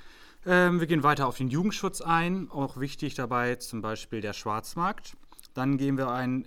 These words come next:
äh, auf Vergleichsländer, wo das schon umgesetzt wurde oder teilweise umgesetzt wurde. Ähm, wir gehen auch auf die Glorifizierung von Alkohol und den bayerischen Drogentourismus ein.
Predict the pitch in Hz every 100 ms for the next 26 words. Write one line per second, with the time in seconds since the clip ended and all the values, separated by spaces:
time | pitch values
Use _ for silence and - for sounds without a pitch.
0 | - 127 117 117 113 - 110 120 135 -
1 | 143 160 170 180 151 127 123 - 123 143
2 | 160 156 156 - - 139 143 135 117 113
3 | 107 - 127 147 160 156 165 180 165 170
4 | 170 - 175 190 220 277 - - - -
5 | - - - 170 165 170 175 175 175 156
6 | 156 151 127 - 135 135 151 160 143 -
7 | 165 151 143 131 123 147 156 180 185 185
8 | - 127 - 123 120 123 - - 110 127
9 | 131 - 110 107 123 139 151 160 190 190
10 | - 180 226